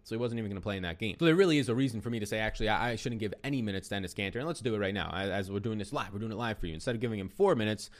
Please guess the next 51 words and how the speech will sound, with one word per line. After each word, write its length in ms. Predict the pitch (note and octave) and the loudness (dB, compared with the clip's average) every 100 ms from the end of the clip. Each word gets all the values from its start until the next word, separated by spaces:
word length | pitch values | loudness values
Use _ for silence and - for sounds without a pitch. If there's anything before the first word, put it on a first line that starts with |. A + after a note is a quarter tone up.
| - | -12
I'm 60 | - | -2
gonna 80 | D#3+ | 2
give 140 | C3 | 2
him 100 | A2 | 2
zero 260 | G2+ C#3 B2 | 4 4 4
minutes. 240 | G2+ G2+ | 2 0
I'm 60 | A2 | -2
gonna 120 | G#2 | -2
bump 200 | G2 A2+ | -2 -2
the 80 | G#2+ | -2
minutes 320 | G#2 G2+ - | -2 -2 -4
to 240 | G#2+ G2+ F2+ - | -2 0 -2 -14
some 200 | - A#2+ | -4 -2
other 160 | - A2 | 0 0
guys 260 | G#2 G2+ G2+ | 2 2 0
on 140 | G2 | -4
this 160 | F#2+ - | -4 -4
team, 360 | A#2 G#2 F#2+ - - | -4 -2 -4 -10 -2
like 180 | A2 G#2+ | -2 0
an 80 | G#2 | 0
Anthony 300 | G2+ G2+ F2+ | 0 -2 -4
Simons 340 | G2 F#2 F2+ | -4 -4 -6
and 180 | - F#2+ | -6 -4
like 200 | F#2+ F2+ | -2 -2
a 80 | F#2 | -2
Rondae 320 | F2+ F2+ F2+ | -2 -2 -2
Hollis 280 | F2 E2 - | -2 -4 -4
Jefferson. 440 | G2+ - - - | -6 -6 -12 -10
So 100 | G#2 | -4
there 140 | G#2 | -2
we 80 | G2 | 0
go. 100 | G2 | 0
Enes 280 | F2 G#2 G#2 | -2 -4 -4
Kanter 180 | G#2 G2+ | -6 -6
now 140 | G2+ - | -6 -4
out 120 | A#2 | -4
of 40 | |
the 60 | G#2+ | -4
rotation 340 | G2+ D#3+ D#3 | -2 -2 -2
'cause 80 | C3 | -2
he 60 | C#3+ | 0
wasn't 220 | C#3+ C3+ | 0 0
gonna 80 | A2+ | -2
play 100 | A2+ | -4
in 60 | G#2 | -4
that 120 | E2 | -4
last 220 | F#2 F2+ | -6 -6
game 220 | G2 F2 F2 - - | -6 -6 -10 -20 -6
outside 260 | G2 F#2+ | -4 -2
of 60 | F2+ | -4
the 160 | F2 | -4